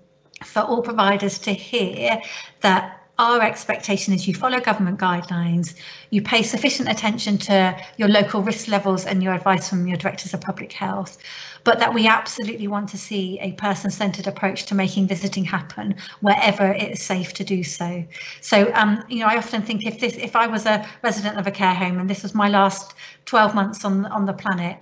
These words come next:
um, how, how my, how might I want to be supported? And that incredibly tricky balance that social care providers juggle every day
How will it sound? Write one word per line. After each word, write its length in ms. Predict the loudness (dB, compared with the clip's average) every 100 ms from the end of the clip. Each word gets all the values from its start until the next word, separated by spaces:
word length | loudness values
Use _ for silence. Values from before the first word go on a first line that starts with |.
| -4
um, 220 | -2 -2
how, 340 | 0 2 2 0
how 240 | 0 4
my, 400 | 6 6 4 2 -2
how 240 | -2 0
might 200 | 2 2
I 160 | 2 0
want 200 | -2 -6
to 60 | -8
be 120 | -10
supported? 720 | -10 -10 -4 -4 -4 -8 -12 -12 -16 -14 -16 -2
And 140 | 2
that 140 | 2 2
incredibly 520 | -4 -2 -2 -2 -4
tricky 280 | -6 -8 -4
balance 420 | -2 0 -2 -6
that 220 | -8 -6
social 300 | -2 -2 -2
care 440 | -2 0 2 0 -2 -12 -8
providers 480 | 0 6 8 6 2
juggle 300 | 0 0 -2 -2
every 260 | -2 -2
day 560 | -2 0 0 -4 -8